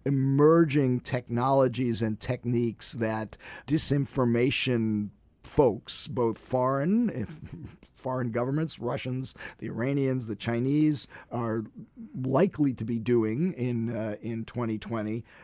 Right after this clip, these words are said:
And the, uh, Inspector General report, for its own reasons, I found pretty chilling because of its articulation of F B I rules, which basically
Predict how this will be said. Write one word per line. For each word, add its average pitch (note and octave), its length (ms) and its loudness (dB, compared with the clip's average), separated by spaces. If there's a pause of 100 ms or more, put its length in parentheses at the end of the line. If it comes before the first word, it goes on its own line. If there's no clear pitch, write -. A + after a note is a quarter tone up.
(140)
And G3 240 6
the, G#3 240 6
uh, F#3 160 6
Inspector G3+ 580 2
General F3+ 480 4
report, B2+ 720 2 (260)
for C3 600 2 (100)
its D3 320 -2
own G#3+ 680 6
reasons, G#2+ 840 -6
I D#3 200 0
found A#2 540 -2 (160)
pretty B2+ 340 -2
chilling C3 520 2 (240)
because B2+ 500 2
of B2 240 -2
its A#2+ 180 -4
articulation B2 1000 -2 (220)
of B2+ 200 -4 (160)
F F3+ 300 2
B E3+ 180 2
I D3 360 4
rules, A#2+ 840 6
which B2 240 -6 (160)
basically D3+ 840 4